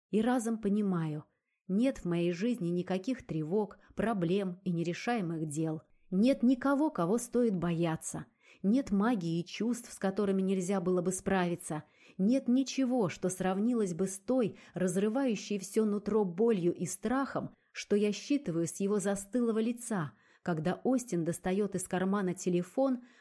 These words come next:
по памяти набирает чей-то номер и, приложив трубку к уху,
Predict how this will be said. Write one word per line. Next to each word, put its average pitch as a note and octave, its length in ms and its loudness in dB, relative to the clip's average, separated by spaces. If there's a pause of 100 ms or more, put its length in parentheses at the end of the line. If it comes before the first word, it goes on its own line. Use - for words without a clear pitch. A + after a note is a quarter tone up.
по F#3 140 -2
памяти G#3+ 420 0
набирает F#3 500 0
чей-то F#3+ 380 -2
номер G3+ 460 0 (260)
и, F#3 80 -2
приложив F#3 540 0
трубку C#4+ 420 0
к - 160 -8
уху, E3 400 -2